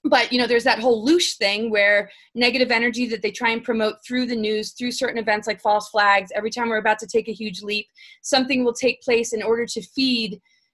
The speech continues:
these beings. Um, and the, the hybrids connected to them. So it's, it, it's kinda complicated.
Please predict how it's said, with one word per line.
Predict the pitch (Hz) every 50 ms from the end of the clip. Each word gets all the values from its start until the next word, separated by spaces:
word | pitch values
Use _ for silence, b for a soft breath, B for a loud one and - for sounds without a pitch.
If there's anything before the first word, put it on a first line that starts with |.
| _ _
these | 240 233 226 226 214 185 180 - - _ _ _ _ _ 180
beings. | 175 254 277 269 220 156 - - - - - - - _ _ _ _ _ _
Um, | - 226 226 220 214 208 202 196 190 190 185 - _ _ _ _
and | - 233 226 226 226 220 214 214 214 - _ _
the, | 196 226 226 214 208 -
the | 214 220
hybrids | 208 226 247 247 240 226 220 208 -
connected | - - 240 226 214 - - 180
to | - 180
them. | 165 160 - - -
So | - - 269 247
it's, | 240 233 240 - - - -
it, | - 254 247 247
it's | 247 247 -
kinda | - - 277 285 277
complicated. | - 247 233 220 226 226 220 233 220 220 220 226 220 220